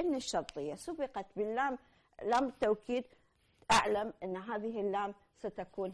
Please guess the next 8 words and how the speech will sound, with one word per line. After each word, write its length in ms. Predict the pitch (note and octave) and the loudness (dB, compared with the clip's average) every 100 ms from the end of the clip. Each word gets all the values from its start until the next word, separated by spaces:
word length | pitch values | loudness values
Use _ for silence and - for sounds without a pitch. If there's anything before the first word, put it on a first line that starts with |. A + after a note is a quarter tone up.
| F#3+ | -2
هي 120 | F3 | 0
اللام 380 | E3 F3 F3+ - | 2 2 2 -2
المشعرة 520 | E3 D#3 A3 - A#3 | -6 -4 -8 -6 -4
بالقسم، 580 | A3 G#3+ - A#3+ - A#3 | -2 -4 -4 -6 -4 -6
بمعنى 400 | F3+ F3 G3+ F3+ | -4 -4 -4 -6
أن 240 | D3 - E3 | -8 -8 -8
الجملة 580 | D#3 - C#4 A3+ F3+ B3+ - _ | -8 -2 0 0 -4 -4 -10 _
"والله 720 | F3+ E3+ F3+ A#3 C4+ G#3+ C#3+ | -6 -4 2 2 2 -2 -8